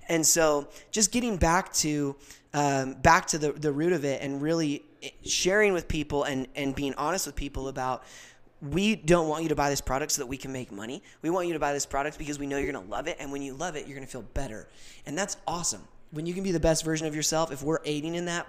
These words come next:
in any way, then we've succeeded as a company. So going back into that and figuring out how to do that and how to, how to do that well. So, um, but then in turn, when you do that,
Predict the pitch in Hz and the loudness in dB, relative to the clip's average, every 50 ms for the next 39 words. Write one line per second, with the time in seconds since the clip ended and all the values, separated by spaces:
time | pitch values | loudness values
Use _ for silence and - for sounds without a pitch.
0 | 151 - - 151 135 131 - 151 156 165 151 143 135 131 135 147 185 220 - - | -10 -10 -8 -8 -8 -8 -6 -6 -6 -6 -4 -4 -4 -4 -4 -4 -6 -8 -10 -14
1 | - - - - - - 170 160 151 147 170 196 185 - - 170 - - 226 262 | -16 -16 -16 -12 -6 -2 -2 -2 -2 -2 -4 -2 -2 -2 -2 -2 -2 -4 -4 -4
2 | 180 143 131 - 147 143 147 - 214 254 247 - - - - - - - - - | -6 -6 -6 -4 -4 -4 -4 -4 -6 -4 -4 -4 -6 -6 -12 -16 -18 -18 -20 -20
3 | - - - - - - - - - - - - - - 180 170 156 - - - | -20 -20 -20 -20 -20 -20 -20 -20 -18 -14 -6 0 4 6 8 8 6 6 2 -6
4 | - - - - 202 208 208 208 196 180 185 180 180 175 160 151 156 160 160 151 | -12 -6 0 2 4 6 8 10 10 10 10 10 6 2 4 6 6 6 6 4
5 | 143 139 131 - 156 147 151 147 151 147 147 147 143 139 135 143 143 139 139 135 | 2 0 -2 -2 -2 0 0 0 0 0 0 0 0 2 0 0 0 2 2 2
6 | 139 131 139 135 139 147 139 - - 139 139 139 135 127 135 135 135 120 - 120 | 2 0 -2 -4 -4 -4 -6 -4 -4 -6 -6 -6 -6 -6 -6 -4 -4 -4 -4 -2
7 | 135 131 127 127 127 120 - - - - - - - - - 147 143 143 143 143 | 0 0 0 0 0 0 -2 -2 -2 -4 -6 -2 2 4 6 6 6 4 4 2
8 | 135 131 127 127 127 127 123 120 120 165 160 156 156 175 170 165 151 143 - - | 0 -2 -2 -4 -6 -6 -6 0 4 4 4 4 4 4 4 4 2 2 2 0
9 | 190 190 170 156 151 147 139 139 147 160 170 156 147 139 139 135 - | 0 0 0 -2 -2 -2 -4 -4 -2 0 2 4 4 4 4 2 0